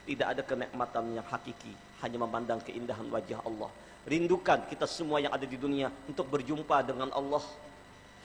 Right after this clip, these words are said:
Jangan takut kematian. Kematian hanya pintu, bukan mati,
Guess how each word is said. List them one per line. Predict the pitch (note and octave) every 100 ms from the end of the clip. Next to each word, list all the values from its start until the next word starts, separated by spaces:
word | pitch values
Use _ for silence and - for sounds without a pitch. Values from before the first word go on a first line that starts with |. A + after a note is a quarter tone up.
| - -
Jangan | F#3+ G#3 A3
takut | G#3+ G3+ - A3
kematian. | - F#3+ F#3+ - F#3 F#3 E3 -
Kematian | F3 F3+ G#3+ F#3+
hanya | G3 F#3+
pintu, | - G3 F3 - F3+
bukan | D#3+ F#3+ F#3+
mati, | F#3+ F#3+